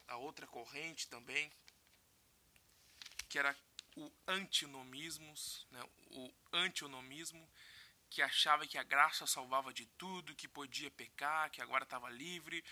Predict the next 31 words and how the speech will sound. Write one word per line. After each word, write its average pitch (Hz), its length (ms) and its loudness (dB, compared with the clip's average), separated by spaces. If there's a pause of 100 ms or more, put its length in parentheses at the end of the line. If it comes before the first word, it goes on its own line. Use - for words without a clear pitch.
(280)
pra 151 80 -10
fazer 143 220 -8
o 147 60 -10
que - 160 -10
quisesse, 143 400 -2
porque 143 260 -10
já 143 80 -6
era 139 140 -6
salvo 139 320 -4
através 135 300 -10
da - 120 2
graça. 113 420 -4
E 156 40 -14
muitos 202 540 -8
jovens 180 500 -2
têm 165 140 -12
caído 151 420 -6
nessa 156 220 -6
mentira. 143 560 -4 (600)
A 131 120 2
graça 139 380 4
salva, 131 560 4
mas 135 200 -6
não 170 180 -10
demos, 151 400 -2
não 160 160 -10
devemos 151 380 -6
andar 139 220 -8
no 123 80 -14
pecado. 120 460 -14 (680)
Amém? 147 340 -8